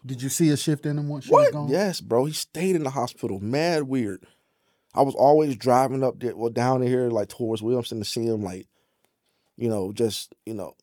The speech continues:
Speaker 2: just checking up on him. Like, I'm like, "Yo, why, why you going down like this?" But, you know, I understood, you know, your best friend is going. So, um,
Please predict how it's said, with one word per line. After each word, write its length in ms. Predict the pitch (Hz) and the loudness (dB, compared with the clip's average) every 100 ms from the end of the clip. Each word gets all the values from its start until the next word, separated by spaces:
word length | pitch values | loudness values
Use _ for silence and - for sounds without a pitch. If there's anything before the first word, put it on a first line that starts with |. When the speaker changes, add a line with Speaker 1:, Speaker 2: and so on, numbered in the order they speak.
| _ | _
Speaker 2:
just 200 | 120 - | -12 -8
checking 260 | - 131 123 | -4 -4 -2
up 160 | 117 127 | -4 -2
on 160 | 123 | 0
him. 100 | 120 | 0
Like, 120 | 107 | -2
I'm 80 | 104 | -4
like, 160 | 92 - | -8 -8
"Yo, 140 | 110 | -6
why, 360 | 98 98 110 117 | -6 -6 -6 -8
why 440 | - - - - | -10 -14 -16 -12
you 140 | 127 107 | -10 -10
going 240 | 98 87 90 | -10 -12 -8
down 220 | 117 120 | -4 -4
like 140 | 98 | -6
this?" 180 | 101 - | -10 -10
But, 260 | 95 90 117 | -10 -10 -10
you 100 | 113 | -6
know, 60 | |
I 140 | 104 92 | -6 -4
understood, 580 | 104 - - 113 98 - | -8 -10 -6 -4 -6 -10
you 60 | 98 | -14
know, 180 | 80 - - - _ _ _ _ - | -16 -18 -20 -20 _ _ _ _ -20
your 100 | 95 | -4
best 240 | 110 110 | -2 -2
friend 220 | - 120 104 | -4 -6 -6
is 80 | 87 | -8
going. 300 | 95 92 90 | -12 -12 -10
So, 400 | - 95 95 101 | -4 -4 -4 -8
um, 400 | - 87 76 58 | -12 -14 -16 -18